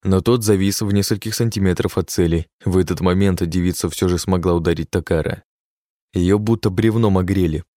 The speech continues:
поскольку одного попадания хватило, чтобы сбить тренированного бойца с ног.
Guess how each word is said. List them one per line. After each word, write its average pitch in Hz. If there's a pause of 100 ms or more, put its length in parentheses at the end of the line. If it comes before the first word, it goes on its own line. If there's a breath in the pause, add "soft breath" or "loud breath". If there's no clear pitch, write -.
(140)
поскольку 104
одного 101
попадания 101
хватило, 92
чтобы 107
сбить 104
тренированного 101
бойца 92
с -
ног. 85